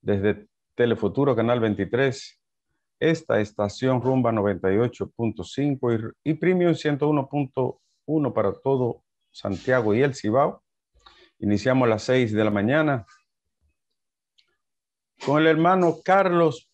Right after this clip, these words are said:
Peña y seguimos el equipo completo desde las siete hasta las diez y treinta. Hace calor.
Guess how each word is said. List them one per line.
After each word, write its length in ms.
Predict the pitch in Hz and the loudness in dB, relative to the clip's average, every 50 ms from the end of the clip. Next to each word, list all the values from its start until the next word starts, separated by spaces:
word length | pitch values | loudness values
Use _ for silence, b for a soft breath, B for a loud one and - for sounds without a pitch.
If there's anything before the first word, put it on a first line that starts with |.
| _ _ | _ _
Peña 460 | - 190 196 196 190 185 175 170 165 | 0 2 2 4 4 4 4 4 4
y 80 | 160 160 | 4 2
seguimos 480 | 160 - 156 151 151 165 175 175 165 160 | 2 0 0 0 2 2 2 2 4 4
el 80 | 151 | 2
equipo 340 | 147 147 - 160 147 151 139 | 2 0 -2 -4 -4 -4 -4
completo 640 | - 143 139 - 160 165 160 156 - 147 143 - - _ _ _ _ _ _ _ _ _ | -4 -4 -2 0 0 0 0 0 -2 -4 -4 -4 -8 _ _ _ _ _ _ _ _ _
desde 340 | - 120 127 117 113 123 120 | -4 -2 -2 0 2 2 2
las 180 | 120 113 110 | 2 2 0
siete 340 | - - 139 147 147 - 110 | -2 0 0 0 0 0 -2
hasta 160 | 104 - 104 | -2 -2 -2
las 180 | 104 101 95 92 | -2 -2 -4 -2
diez 260 | 104 117 120 110 - | -2 -2 -2 -2 -4
y 60 | 98 | -8
treinta. 500 | 90 - 101 110 110 104 101 101 - - - _ _ _ _ _ _ b b b b b b _ _ _ _ - - | -6 -4 -2 -2 -2 -2 -4 -6 -12 -14 -16 _ _ _ _ _ _ b b b b b b _ _ _ _ -12 -8
Hace 240 | - 117 - 127 127 | -8 -4 -4 -4 -2
calor. 580 | - 135 135 151 175 190 185 156 123 - - | 0 0 2 2 4 2 2 0 -2 -4 -10